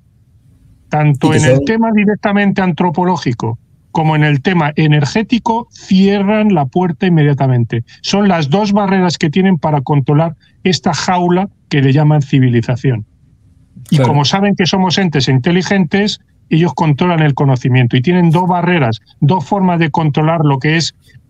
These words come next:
Speaker 1: a nivel científico. Os he dicho el, el te-, tema cultural, ya lo sabes todo, político,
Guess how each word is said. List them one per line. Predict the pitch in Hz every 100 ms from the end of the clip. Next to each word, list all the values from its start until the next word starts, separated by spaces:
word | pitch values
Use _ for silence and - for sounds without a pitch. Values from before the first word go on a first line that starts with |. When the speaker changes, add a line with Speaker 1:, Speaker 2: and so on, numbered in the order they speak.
| _ -
Speaker 1:
a | 156
nivel | 156 175 190
científico. | 196 190 160 214 208 196
Os | 170
he |
dicho | 180 165 180
el, | 156
el | 160 143
te-, | 131 151
tema | 147 151 147
cultural, | 160 139 165 175
ya | 147
lo | 135
sabes | 120 127 131
todo, | 208 143 101
político, | - 143 151 143 156 156 160